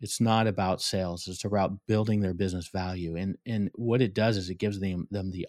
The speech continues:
option someday to be able to sell their business at peak value. Now, most people, when I start out work, start working with, they have, they have no intention of selling their business, and that's great.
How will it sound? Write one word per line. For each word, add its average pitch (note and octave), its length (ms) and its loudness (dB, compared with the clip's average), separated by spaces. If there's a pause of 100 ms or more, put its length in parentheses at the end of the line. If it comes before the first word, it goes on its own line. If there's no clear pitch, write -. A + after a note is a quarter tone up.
option G#2+ 460 4
someday E2+ 640 -6
to - 80 -18
be G2 100 -2
able F#2 120 -2
to F2+ 60 -6
sell G#2+ 320 0
their G2+ 140 0
business E2+ 440 -6
at - 100 -10
peak - 280 -20
value. F2 380 -4 (380)
Now, G2+ 320 6 (200)
most D#3+ 220 12
people, D3 240 8
when C#3 140 8
I C3 40 8
start C3 220 6
out A2+ 140 8
work, A#2+ 180 2 (160)
start G#2+ 240 4
working A2 240 2
with, G#2 140 4
they G#2 120 4
have, G2+ 240 2
they G#2+ 380 2 (220)
have G2 180 -4
no A2+ 300 6
intention G2 400 0
of E2 80 -6
selling F2 280 -2
their E2+ 80 -4
business, - 340 -6
and C3 100 2
that's E3 160 4
great. E3+ 300 8